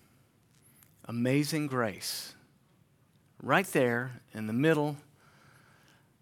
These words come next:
of New York City, right there in the middle of Rome, right there in the middle of Babylon,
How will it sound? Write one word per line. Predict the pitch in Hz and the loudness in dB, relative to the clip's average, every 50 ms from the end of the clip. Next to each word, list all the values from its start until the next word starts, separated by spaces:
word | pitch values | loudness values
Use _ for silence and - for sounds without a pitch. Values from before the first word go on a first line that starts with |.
| _ _ - - - - - - - _ _ _ _ _ _ _ _ _ _ _ _ _ _ _ _ _ _ _ _ _ - | _ _ -20 -20 -20 -20 -20 -20 -20 _ _ _ _ _ _ _ _ _ _ _ _ _ _ _ _ _ _ _ _ _ -8
of | 104 107 98 | -6 -6 -2
New | 117 123 135 | 0 2 2
York | 151 160 156 151 151 - | 4 4 4 2 2 0
City, | - - - 92 82 80 73 101 - - - - - _ _ _ _ _ _ _ _ _ _ _ _ _ _ _ _ _ _ _ _ _ _ _ _ _ _ _ _ _ _ _ _ _ _ _ _ _ _ _ _ _ _ _ _ _ _ _ _ _ _ _ _ _ _ - | -2 -4 -2 -4 -4 -6 -8 -12 -14 -18 -20 -20 -20 _ _ _ _ _ _ _ _ _ _ _ _ _ _ _ _ _ _ _ _ _ _ _ _ _ _ _ _ _ _ _ _ _ _ _ _ _ _ _ _ _ _ _ _ _ _ _ _ _ _ _ _ _ _ -2
right | 117 123 139 156 151 - | 2 2 2 2 2 2
there | 160 147 143 139 139 139 - | 2 4 4 6 4 4 2
in | - 123 127 120 | 0 -4 -4 -2
the | 113 117 | -2 0
middle | 127 135 147 151 147 151 147 143 135 135 127 - - _ _ _ _ _ _ _ _ _ _ _ _ - | 2 4 4 6 4 4 2 0 -2 -6 -10 -16 -20 _ _ _ _ _ _ _ _ _ _ _ _ -10
of | - 117 107 107 117 | -8 -8 -8 -4 0
Rome, | 127 135 139 135 123 107 98 85 78 85 - - - - - - - - - - - - - _ _ _ _ _ | 2 4 6 4 4 2 -2 -8 -10 -14 -18 -20 -20 -20 -20 -20 -20 -20 -20 -20 -20 -20 -20 _ _ _ _ _
right | - 135 147 160 147 - | 4 6 6 6 6 4
there | 156 151 147 143 | 6 6 6 6
in | 131 123 | 4 2
the | 117 | 2
middle | 120 131 143 160 175 170 170 170 165 160 - - | 2 4 6 6 8 8 8 6 4 2 0 -2
of | - 127 117 113 95 | -4 -6 -4 -2 0
Babylon, | 143 143 139 131 117 117 113 107 101 101 95 90 90 92 | 2 2 2 2 0 0 0 0 0 0 -2 -4 -6 -10